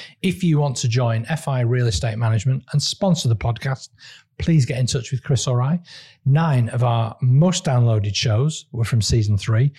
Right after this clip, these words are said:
So we're growing and we've got momentum, though not of that kind. <laughs> We're on Apple Podcasts, so please review us.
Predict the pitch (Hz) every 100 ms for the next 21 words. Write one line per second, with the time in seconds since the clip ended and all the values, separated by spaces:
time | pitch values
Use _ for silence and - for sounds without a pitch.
0 | - - - 117 107 143 139 151 175 -
1 | _ 123 120 107 123 - 120 120 117 -
2 | 143 160 - _ _ - 117 120 123 110
3 | 104 127 - 107 98 127 120 - 113 -
4 | - - - 135 156 156 117 143 127 104
5 | 123 104 135 139 - 135 - 175 123 110
6 | 110 110 127